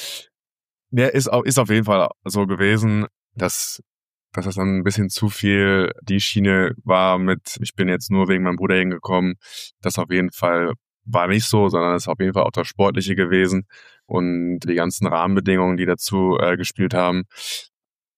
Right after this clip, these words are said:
Und diese Sache mit,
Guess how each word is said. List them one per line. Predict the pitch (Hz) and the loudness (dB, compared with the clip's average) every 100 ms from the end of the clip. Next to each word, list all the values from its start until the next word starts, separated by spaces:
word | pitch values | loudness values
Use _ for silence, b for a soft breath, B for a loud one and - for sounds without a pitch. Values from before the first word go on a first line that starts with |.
| _ | _
Und | - 92 87 87 85 85 82 85 - | 0 4 4 4 0 -2 -4 -6 -10
diese | - 87 85 85 85 82 | -6 -4 0 0 0 0
Sache | 92 101 113 | 0 0 0
mit, | 95 90 | 0 -2